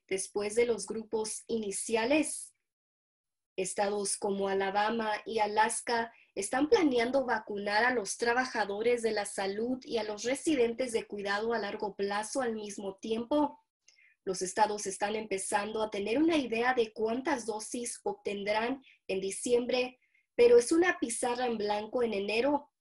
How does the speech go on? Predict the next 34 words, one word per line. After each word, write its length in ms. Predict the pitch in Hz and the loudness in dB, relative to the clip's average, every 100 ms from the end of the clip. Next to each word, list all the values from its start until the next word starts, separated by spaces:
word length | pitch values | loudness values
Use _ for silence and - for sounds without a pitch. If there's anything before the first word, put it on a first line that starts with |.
| _ _ _ | _ _ _
Es 220 | - 190 | -4 -2
más 240 | 190 190 | -2 -4
fácil 400 | - 196 - 220 | -2 -2 -2 -6
planear 640 | - 190 196 202 208 220 - | -2 -2 -2 0 0 -2 -4
quién 240 | 233 240 254 | 4 4 4
califica 760 | 262 233 202 - 233 226 254 | 2 0 -2 -10 -12 -4 -2
como 320 | 247 220 208 | 0 0 -2
un 180 | - 277 | 0 2
trabajador 600 | 302 381 285 - 220 214 | 2 2 2 2 0 2
esencial 800 | 240 254 208 196 - 226 214 220 | -2 -2 -4 -6 -8 2 4 4
en 120 | 254 226 | 2 -2
el 120 | 202 | -6
primer 420 | 208 208 220 214 | -10 -4 -4 -4
grupo 460 | 208 226 226 254 247 | -4 -4 -4 -6 -2
para 240 | 220 202 | -2 -2
vacunarse 960 | 202 202 214 202 214 220 - 269 269 - _ _ - | -4 -6 -8 -4 -4 -4 -2 -2 -2 -6 _ _ -10
si 160 | 208 | -4
los 180 | 185 180 | -4 -4
funcionarios 840 | 220 214 226 202 202 208 220 214 | -6 -6 -4 -4 -2 -2 -4 -4
saben 500 | - 220 220 220 226 - _ _ | 0 2 2 0 -6 -10 _ _
que 80 | 190 | 0
hay 160 | 190 | 0
un 160 | 202 196 | 0 -2
gran 300 | 196 208 214 | 0 0 -2
número 340 | 214 226 214 | -2 -2 -2
de 160 | 196 190 | 0 0
vacunas 760 | 190 190 233 240 233 233 - - _ - | -2 -4 -2 0 0 -2 -6 -14 _ -2
que 140 | 196 | -2
vienen 480 | 190 214 220 214 220 _ _ | 0 -2 -2 -4 -8 _ _
en 160 | - 185 | -2 0
unas 260 | 190 190 - | 0 -4 -2
pocas 360 | 190 185 190 | -4 -2 -6
semanas. 800 | - 190 196 233 277 285 - - _ _ _ _ _ _ | -4 -2 0 2 4 2 0 -10 _ _ _ _ _ _
Pero 400 | 240 247 247 | 4 6 6